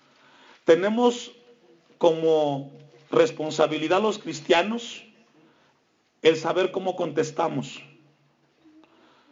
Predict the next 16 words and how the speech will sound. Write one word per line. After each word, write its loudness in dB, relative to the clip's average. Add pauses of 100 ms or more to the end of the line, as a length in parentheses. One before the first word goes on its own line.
(600)
Porque -2
mire, 2
hermano, -2 (1040)
alguien 2
me -2
decía, -2
"Hermano, 0
es -4
que -6
así -6
soy -2
yo. 0 (640)
Ese 2
es 2
mi -6
carácter". 0